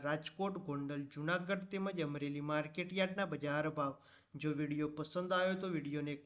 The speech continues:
લાઈક કરી દેજો અને તમારા બીજા ખેડૂત મિત્રો સુધી વીડિયોને ચોક્કસથી શેર કરી દેજો.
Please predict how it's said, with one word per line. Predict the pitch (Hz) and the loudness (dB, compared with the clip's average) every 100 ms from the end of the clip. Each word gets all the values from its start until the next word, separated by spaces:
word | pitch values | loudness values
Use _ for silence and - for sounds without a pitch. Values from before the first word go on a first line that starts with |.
| 147 | 0
લાઈક | 160 - | 0 0
કરી | 180 180 180 | 0 0 0
દેજો | 185 185 | -2 0
અને | 190 190 | 0 -2
તમારા | 196 196 190 156 | 0 2 2 2
બીજા | 143 139 - | -2 -2 -2
ખેડૂત | 147 151 151 147 | -4 -4 -4 -6
મિત્રો | 147 151 151 | -6 -4 -4
સુધી | 156 147 143 | -4 -6 -4
વીડિયોને | 143 151 151 143 143 | -4 -2 -2 -4 -6
ચોક્કસથી | 147 - - 180 - 208 240 - - - - - | -10 -4 -2 0 0 -2 -2 -4 -18 -20 -12 -6
શેર | 151 151 160 160 | 2 4 4 4
કરી | 160 160 | 2 2
દેજો. | 156 143 143 | 2 0 -2